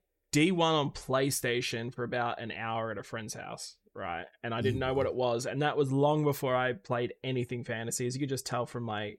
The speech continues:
Speaker 1: Greg the Angel of Death bit, I'm not huge into fantasy. So
Speaker 2: Sure.
Speaker 1: it wasn't hugely on my radar. I never played D two, still haven't played D two to this day.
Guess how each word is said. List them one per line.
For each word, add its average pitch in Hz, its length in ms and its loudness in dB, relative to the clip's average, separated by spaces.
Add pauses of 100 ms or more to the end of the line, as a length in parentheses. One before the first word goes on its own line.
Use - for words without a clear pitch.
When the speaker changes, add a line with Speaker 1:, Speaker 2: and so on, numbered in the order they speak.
(140)
Speaker 1:
Greg 113 340 -4
the 113 120 -6
Angel 120 280 -6
of 135 100 -10
Death 185 300 0
bit, 127 260 4
I'm 131 140 2
not 156 200 4
huge 143 320 2
into 110 140 0
fantasy. 110 540 -2 (240)
So 139 600 4 (180)
Speaker 2:
Sure. 139 160 -6 (160)
Speaker 1:
it 170 80 -4
wasn't 165 580 4
hugely 160 360 4
on 139 60 2
my 131 60 2
radar. 120 500 2 (400)
I 135 100 0
never 185 200 6
played 175 260 4
D 147 180 2
two, 113 260 -4 (120)
still 190 340 4
haven't 143 200 2
played 117 240 -2
D 117 160 -2
two 113 200 -6
to 110 100 -8
this 98 160 -10
day. - 260 -10